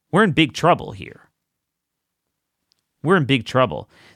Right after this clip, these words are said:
This is from, where is this? The Daily Mail. U K Daily Mail. Brand new article here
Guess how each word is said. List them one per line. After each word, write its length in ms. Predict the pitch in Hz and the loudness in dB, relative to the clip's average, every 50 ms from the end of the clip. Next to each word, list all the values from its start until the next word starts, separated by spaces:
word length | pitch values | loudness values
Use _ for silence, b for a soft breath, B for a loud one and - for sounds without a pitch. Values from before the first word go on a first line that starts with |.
| b b - | b b 0
This 260 | 185 226 226 - - | 2 2 2 2 0
is 300 | - 170 180 175 151 - | 2 4 4 4 4 0
from, 840 | - - - - 160 160 156 151 139 127 117 110 113 110 107 104 104 - _ | -6 -8 -2 2 4 4 4 6 4 4 2 2 0 0 -2 -2 -4 -8 _
where 220 | - 127 123 110 90 | -6 -4 -2 -2 -2
is 140 | 87 80 - | -2 -4 -6
this? 480 | 78 73 58 - - - - - - _ _ _ _ _ _ _ _ _ _ _ _ _ _ _ _ _ _ _ _ _ _ _ _ _ _ - | -8 -8 -6 -6 -6 -6 -6 -6 -10 _ _ _ _ _ _ _ _ _ _ _ _ _ _ _ _ _ _ _ _ _ _ _ _ _ _ -6
The 80 | 117 | -2
Daily 360 | 117 139 156 156 143 131 123 | 0 0 0 0 0 0 0
Mail. 500 | 120 127 135 131 110 85 73 62 - _ _ _ _ _ _ _ _ _ _ _ _ _ _ _ _ _ _ _ _ _ _ _ _ _ _ _ _ _ _ _ _ _ _ _ _ _ _ _ _ | 2 2 2 0 0 -4 -6 -8 -12 _ _ _ _ _ _ _ _ _ _ _ _ _ _ _ _ _ _ _ _ _ _ _ _ _ _ _ _ _ _ _ _ _ _ _ _ _ _ _ _
U 160 | - 120 151 | -4 -2 -2
K 180 | 147 - 156 143 | 0 0 0 2
Daily 320 | 131 135 135 131 123 117 | 2 2 2 2 4 2
Mail. 260 | 117 127 123 113 95 87 | 2 2 2 2 0 -2
Brand 280 | - 127 147 185 202 | 0 2 2 4 4
new 140 | 190 180 160 | 4 4 4
article 420 | 131 127 135 127 113 - 107 98 | 4 4 2 2 0 0 -2 -2
here 460 | 101 104 104 98 92 90 90 92 92 | 0 0 0 0 0 0 0 -2 -4